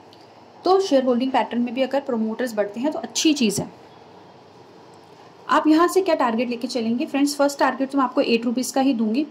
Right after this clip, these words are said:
but अभी market थोड़ी correct हो गई, ये और नीचे जाएगा, वहाँ पे आप इसे बाय कीजिए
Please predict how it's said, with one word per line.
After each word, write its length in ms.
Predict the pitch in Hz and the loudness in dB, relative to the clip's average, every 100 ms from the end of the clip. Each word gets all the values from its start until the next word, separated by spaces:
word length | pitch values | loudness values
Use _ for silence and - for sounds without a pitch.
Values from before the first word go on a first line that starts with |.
| 208 | 0
but 180 | 220 - | 0 0
अभी 260 | 277 - 370 359 | -4 4 4 6
market 480 | 226 208 294 285 254 | 2 -2 -6 -4 -2
थोड़ी 240 | 233 277 | -2 -2
correct 440 | - 240 214 - - | -4 -2 -2 -4 -4
हो 80 | |
गई, 200 | 190 190 | -4 -4
ये 80 | 202 | 0
और 240 | 269 277 285 | 2 2 2
नीचे 260 | 262 302 | 2 0
जाएगा, 320 | 285 247 254 | 0 -2 -2
वहाँ 300 | 370 226 254 294 | -2 0 0 0
पे 60 | |
आप 140 | 320 302 | -2 -4
इसे 160 | 285 311 | -6 -4
बाय 240 | 208 220 | -4 -4
कीजिए 420 | - 233 - 202 | -8 -12 -8 -8